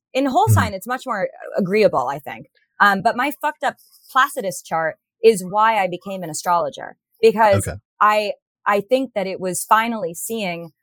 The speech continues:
Speaker 1: a reflection of the chaos of my life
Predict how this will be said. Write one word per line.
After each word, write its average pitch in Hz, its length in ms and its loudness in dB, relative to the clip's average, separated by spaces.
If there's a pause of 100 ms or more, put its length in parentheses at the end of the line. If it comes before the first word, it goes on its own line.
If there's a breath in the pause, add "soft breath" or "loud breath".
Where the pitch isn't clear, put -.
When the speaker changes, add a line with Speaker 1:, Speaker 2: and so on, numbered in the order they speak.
(120)
Speaker 1:
a 185 80 4
reflection 180 840 -2
of 175 120 -8
the 175 80 -8 (180)
chaos 165 560 2
of 170 100 -8
my 170 240 -4
life 165 480 0